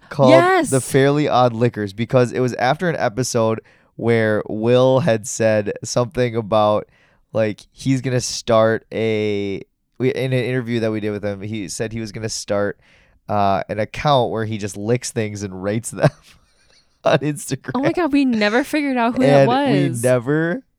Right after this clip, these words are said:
Speaker 1: and, and so then someone made an account called The Fairly Odd Liquors. And it was like, we're,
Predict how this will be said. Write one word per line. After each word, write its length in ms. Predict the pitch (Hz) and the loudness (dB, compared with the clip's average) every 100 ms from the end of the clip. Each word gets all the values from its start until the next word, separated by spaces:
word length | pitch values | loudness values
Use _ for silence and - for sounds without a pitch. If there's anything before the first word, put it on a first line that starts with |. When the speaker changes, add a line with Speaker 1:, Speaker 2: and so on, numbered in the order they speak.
| _ _ - | _ _ 2
Speaker 1:
and, 240 | 147 151 - 131 | 2 2 -2 -2
and 140 | 151 | 0
so 340 | - 147 143 - 107 | 6 8 6 2 0
then 200 | 143 147 | 0 2
someone 340 | 151 151 165 | 2 2 2
made 200 | 135 131 | 2 0
an 120 | 127 123 | 0 -4
account 360 | - 117 110 | -2 0 0
called 220 | 98 113 110 | 0 -2 -2
The 80 | 113 | -4
Fairly 420 | 120 117 113 110 | -2 -2 -2 -4
Odd 340 | 98 98 95 | -2 -2 -4
Liquors. 540 | 95 107 - - - - _ _ _ _ _ - | -4 -6 -8 -12 -14 -16 _ _ _ _ _ -2
And 840 | 135 131 127 123 120 120 117 120 - _ _ _ _ _ _ _ _ _ 139 | 2 2 2 2 0 -2 -2 -6 -6 _ _ _ _ _ _ _ _ _ 0
it 100 | 139 | 4
was 280 | 135 113 | 4 2
like, 360 | 120 127 123 - | 2 2 2 -2
we're, 360 | 135 151 147 | 0 0 0